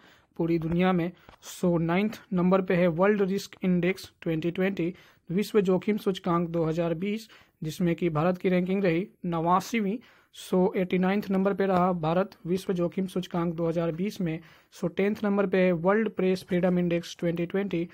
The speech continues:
विश्व प्रेस स्वतंत्रता सूचकांक दो हज़ार बीस, जिसमें कि भारत की रैंकिंग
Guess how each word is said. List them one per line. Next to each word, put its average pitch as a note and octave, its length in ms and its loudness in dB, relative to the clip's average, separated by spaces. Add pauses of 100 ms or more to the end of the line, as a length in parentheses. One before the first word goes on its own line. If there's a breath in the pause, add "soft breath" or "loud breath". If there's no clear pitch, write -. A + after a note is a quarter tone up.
(360 loud breath)
विश्व G#3+ 380 0
प्रेस G3 300 2
स्वतंत्रता F#3 840 -2
सूचकांक F#3 560 -4
दो E3+ 180 -2
हज़ार E3 280 -2
बीस, G3 340 -4
जिसमें E3 300 -4
कि E3 120 -4
भारत E3 280 -4
की F3 100 -4
रैंकिंग F3 400 -2